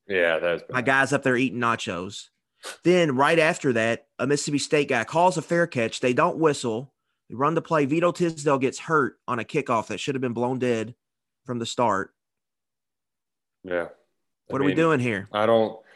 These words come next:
Speaker 2: Guys?
Speaker 1: the, it, and here, um, to your point, too, the, we can complain about officiating all week, but, like, just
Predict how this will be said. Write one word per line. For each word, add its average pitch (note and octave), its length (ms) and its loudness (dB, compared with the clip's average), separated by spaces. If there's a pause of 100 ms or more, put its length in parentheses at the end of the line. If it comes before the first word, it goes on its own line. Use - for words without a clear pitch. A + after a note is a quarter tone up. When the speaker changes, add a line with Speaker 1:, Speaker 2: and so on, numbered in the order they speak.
(260)
Speaker 2:
Guys? B2+ 400 4
Speaker 1:
the, A#2+ 160 -12 (420)
it, - 540 -2
and C3 260 -6
here, F3 600 4
um, G#2+ 440 2 (1300)
to - 120 -10
your E3 180 4
point, C#3 480 -2
too, C3 420 -2
the, A2+ 420 -4 (2250)
we E3 260 0
can F#3 200 -4
complain A#2 440 2
about G2+ 260 4
officiating G2+ 560 -4
all F2+ 180 -4
week, G2+ 240 -10
but, G#2+ 60 -12
like, G2 180 -12
just E3 300 -10